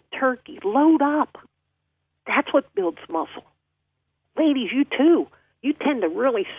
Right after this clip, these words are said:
slack off on the lean proteins as you age. Man, you need that protein to build the muscle, maintain the muscle.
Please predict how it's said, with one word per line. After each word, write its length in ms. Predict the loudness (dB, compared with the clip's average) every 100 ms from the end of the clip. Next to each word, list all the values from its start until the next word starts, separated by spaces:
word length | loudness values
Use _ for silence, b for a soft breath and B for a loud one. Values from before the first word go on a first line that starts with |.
| -8
slack 320 | -8 -6 -2
off 320 | 0 0 0
on 160 | 0 0
the 80 | 0
lean 340 | 0 -2 -4
proteins 640 | -6 -4 -4 -2 -4 -2
as 140 | -4 -6
you 100 | -2
age. 400 | 2 2 0 -10 B B B
Man, 200 | -6 0
you 80 | 0
need 380 | 0 0 0 0
that 280 | 0 -4 _
protein 520 | -6 -2 -2 -2 -8 -8
to 120 | -16 _ _
build 340 | -6 -2 -2 -4 -16
the 80 | -14
muscle, 480 | -8 -10 -6 -4
maintain 800 | 0 0 0 -4 -8 -4 -2 -2
the 60 | -2
muscle. 580 | -4 -4 -2 0 0